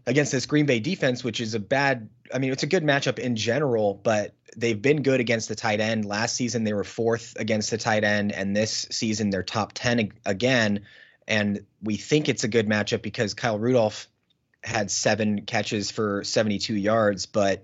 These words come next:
two of those came in overtime. So without overtime, he would have had five for fifty-three.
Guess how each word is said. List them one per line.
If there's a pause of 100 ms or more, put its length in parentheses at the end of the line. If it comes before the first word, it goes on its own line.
(100)
two
of
those
came
in
overtime. (460)
So
without
overtime,
he
would
have
had
five
for
fifty-three.